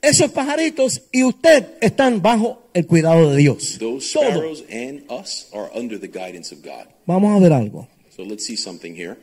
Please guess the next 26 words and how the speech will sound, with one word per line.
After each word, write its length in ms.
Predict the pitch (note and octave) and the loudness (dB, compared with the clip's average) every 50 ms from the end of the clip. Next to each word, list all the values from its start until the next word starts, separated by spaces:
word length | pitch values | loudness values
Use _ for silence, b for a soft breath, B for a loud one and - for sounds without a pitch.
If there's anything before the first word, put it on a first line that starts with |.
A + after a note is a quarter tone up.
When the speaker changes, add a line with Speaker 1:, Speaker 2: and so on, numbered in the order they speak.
| _ _ _ | _ _ _
Speaker 1:
La 200 | - C3 C#3+ C#3+ | -2 0 0 2
gente, 540 | B2+ D3 F#3+ F#3+ F3 D3+ - C3+ A#2+ A#2+ A#2 - _ _ _ _ _ _ _ _ _ _ _ _ _ _ _ | 2 4 4 4 2 0 -2 -6 -8 -8 -10 -16 _ _ _ _ _ _ _ _ _ _ _ _ _ _ _
Speaker 2:
People, 280 | _ C3 A#2 - - - - _ _ _ _ _ _ _ - | _ -10 -8 -8 -10 -14 -16 _ _ _ _ _ _ _ -2
Speaker 1:
los 140 | D3+ D#3 C#3 | -2 -2 -2
familiares, 960 | - E3+ D#3+ D#3+ D#3 D#3 D#3+ F3 F3 E3 D3 B2+ A2+ F#2+ - - - - - _ _ | -2 -4 -4 -4 -2 0 2 2 4 4 2 0 -2 -6 -10 -14 -14 -16 -18 _ _
Speaker 2:
families, 640 | - B2 A#2 G#2+ F#2+ F2 F2 G2 A2 - - - - _ _ _ | -10 -10 -10 -10 -10 -12 -14 -14 -14 -16 -16 -18 -20 _ _ _
Speaker 1:
los 180 | - D3 D3 - | -2 -2 -2 0
amigos, 680 | D#3 C#3+ D#3 F#3+ G#3+ F#3 E3+ C#3 G#2+ - - - - - _ _ | 0 2 2 2 4 4 4 4 4 2 -4 -12 -18 -20 _ _
Speaker 2:
friends, 480 | - A#2+ A#2 G2 F2+ F#2+ G#2 - - b b b b b b b b _ _ _ _ _ _ _ _ _ _ _ _ _ _ _ | -10 -10 -8 -8 -10 -12 -14 -14 -16 b b b b b b b b _ _ _ _ _ _ _ _ _ _ _ _ _ _ _
Speaker 1:
las 320 | - F3 G#3 A3 G#3+ F#3 - | -4 -2 -2 0 -2 -4 -4
personas 680 | - - G3 F3+ E3 - - C#4 D#4 D4+ D4+ D4+ - - | -4 -2 -2 -2 -2 -2 -2 0 0 0 0 -2 -2 -2
que 160 | - G#3 E3+ | -4 -4 -4
consideramos 1040 | - - E3 E3 D#3 C#3+ - - F3 E3 D3+ D3 D#3 G#3+ C4 C#4 C4+ C#4 C4+ B3+ - - | -2 -2 -2 -2 -2 -4 -6 -6 -6 -6 -4 -4 -6 -4 -4 -4 -2 -4 -4 -6 -6 -6
que 120 | - F3 | -4 -4
son 280 | D3 - A3+ A#3+ B3 G#3 | -2 0 2 2 2 2
más 240 | F3 F#3 C#4 F4 E4 | 0 0 -2 -4 -4
cerca 540 | - - - D4 D#4+ D#4+ D#4 - - D#4 D4+ | -4 -2 0 0 -2 -2 -2 -2 0 0 2
de 100 | C#4+ C#4+ | 2 2
nosotros, 720 | C4+ B3+ G3+ - - A#3 G#3 - - C3+ C3 - - - - | 2 2 2 4 6 6 6 6 2 -4 -10 -10 -14 -14 -14
Speaker 2:
the 60 | A2+ | -14
people 280 | - - C3+ C3+ C#3+ C#3+ | -12 -10 -12 -10 -8 -8
that 100 | B2+ A2 | -8 -8
we 140 | A2 A#2 B2 | -8 -8 -8
would 180 | A#2+ A#2+ A2+ A2 | -6 -8 -10 -10
consider 460 | - A2+ G#2 - - - B2 A#2 G#2 G2 - | -12 -12 -10 -8 -8 -8 -8 -8 -10 -12 -14
closest 760 | - - D3+ C#3+ C#3 C#3+ - B2 B2 - - - - _ | -14 -12 -12 -10 -10 -10 -12 -12 -12 -12 -14 -14 -18 _